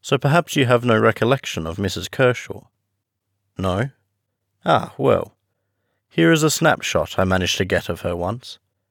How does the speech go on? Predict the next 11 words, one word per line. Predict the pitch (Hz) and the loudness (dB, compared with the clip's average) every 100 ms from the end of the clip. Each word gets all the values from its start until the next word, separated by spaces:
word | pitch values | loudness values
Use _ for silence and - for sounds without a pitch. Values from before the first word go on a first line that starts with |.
| _ | _
That | - 143 | 0 0
is | 90 - | 0 -4
her. | 90 113 127 _ _ _ _ _ _ _ - | -4 -6 -10 _ _ _ _ _ _ _ -6
Exactly | 107 120 151 - 156 | -4 2 0 2 0
as | 139 | 2
she | 135 | -2
stood | - 135 | -2 -2
in | 131 | 0
the | 127 | 0
box, | 107 85 - - - _ _ _ _ - | 0 -2 -6 -16 -16 _ _ _ _ -8
overdressed, | 95 117 117 98 95 - - | -2 0 2 2 0 0 -14